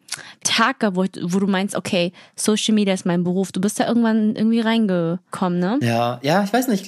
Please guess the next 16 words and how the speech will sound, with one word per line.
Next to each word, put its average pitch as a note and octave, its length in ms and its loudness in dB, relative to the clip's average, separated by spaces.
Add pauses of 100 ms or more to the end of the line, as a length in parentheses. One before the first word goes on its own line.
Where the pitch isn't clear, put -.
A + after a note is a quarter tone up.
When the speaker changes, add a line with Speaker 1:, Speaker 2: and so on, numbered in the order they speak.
Speaker 2:
Ich - 80 -6
glaub, A#3+ 160 2
ich - 80 -8
weiß F#3+ 160 0
nicht, G#3+ 240 0
also D3 180 -6
ich, C3+ 160 -2
ob C3 100 -8
ich - 120 -12
für C3+ 60 -2
jeden B2+ 360 0
so G#3 80 -2
sprechen G3 380 -4
kann, G3 180 0
aber, D3+ 220 0 (680)
äh, C#3+ 320 0